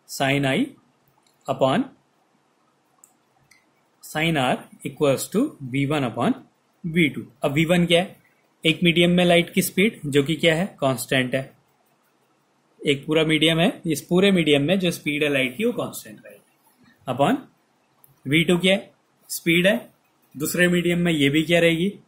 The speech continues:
Constant रहेगी। तो इससे हमें क्या मिला? Sin I upon sin R equals to constant। ये refraction का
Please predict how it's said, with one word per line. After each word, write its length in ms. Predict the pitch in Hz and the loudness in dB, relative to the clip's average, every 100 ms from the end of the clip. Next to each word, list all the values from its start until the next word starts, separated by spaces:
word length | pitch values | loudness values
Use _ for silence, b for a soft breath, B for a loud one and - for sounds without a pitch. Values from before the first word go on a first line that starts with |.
| _ | _
Constant 500 | 143 135 135 - 139 | -2 0 -2 -4 -4
रहेगी। 300 | 139 139 139 147 B B _ | -2 -2 -2 -10 B B _
तो 140 | 170 190 | -2 0
इससे 280 | 151 - 175 | -2 -2 0
हमें 200 | 175 170 | 0 0
क्या 140 | 180 | 0
मिला? 220 | 180 202 - - _ _ _ - | 2 0 -4 -12 _ _ _ -10
Sin 260 | 156 147 | -4 -2
I 280 | 147 151 143 | 0 0 0
upon 160 | 147 285 - _ _ _ _ _ _ _ _ _ - | 0 -4 -6 _ _ _ _ _ _ _ _ _ -12
sin 340 | - 156 151 | -4 -2 0
R 140 | 139 | 0
equals 440 | 123 113 117 107 - | -2 -6 -8 -8 -4
to 140 | 233 - - _ _ | -4 -4 -10 _ _
constant। 420 | 127 101 - - _ _ _ _ _ _ _ _ _ _ _ _ _ _ _ _ _ _ _ _ _ _ _ _ _ | -12 -10 -14 -18 _ _ _ _ _ _ _ _ _ _ _ _ _ _ _ _ _ _ _ _ _ _ _ _ _
ये 140 | 135 135 | -6 -4
refraction 560 | 127 - 120 - 135 | -4 -4 -6 -4 -6
का 140 | 131 | -4